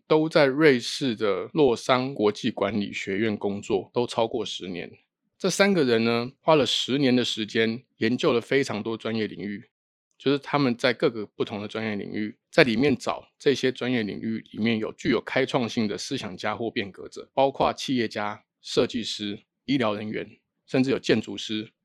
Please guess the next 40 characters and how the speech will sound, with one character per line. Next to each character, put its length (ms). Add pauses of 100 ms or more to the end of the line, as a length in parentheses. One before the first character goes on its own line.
(160)
科 160
学 140
家， 120
当 100
然 80
不 60
用 140
说 200
了， 160 (100)
艺 120
术 140
家 200
也 80
不 100
用 140
说 200
了， 100 (180)
他 120
们 80
甚 160
至 80
连 200 (160)
主 240
厨 360
他 120
们 140
都 80
去 100
找， 360
就 100
是 40
这 100
些 60
主 140
厨 160
怎 100
么 80
去 120
研 160
发 340